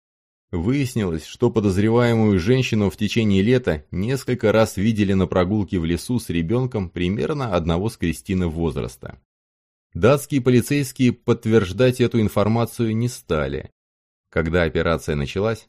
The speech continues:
они оставили их на стоянке вместе с двумя немецкими операми.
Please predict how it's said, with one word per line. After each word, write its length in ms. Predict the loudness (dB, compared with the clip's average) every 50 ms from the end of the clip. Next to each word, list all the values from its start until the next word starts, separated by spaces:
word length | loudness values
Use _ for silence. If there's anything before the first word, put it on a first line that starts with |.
| _ _ -10
они 240 | -8 -8 -6 -6
оставили 520 | -6 -6 -6 -6 -6 -4 -4 -2 -2 -2 -2
их 120 | -4 -2
на 100 | -4 -4
стоянке 720 | -4 -2 -2 0 0 0 0 -2 -4 -4 -4 -2 -4 -2
вместе 460 | -2 -2 -2 -2 -2 -4 -6 -6 -6
с 60 | -6 -4
двумя 360 | -4 -4 -2 -2 -2 -2 -2
немецкими 680 | -2 -2 -2 -2 -4 -4 -6 -8 -6 -6 -4 -6 -6 _ _
операми. 720 | -10 -6 -4 -4 -2 -2 -2 -2 -4 -4 -6 -8 -10 -12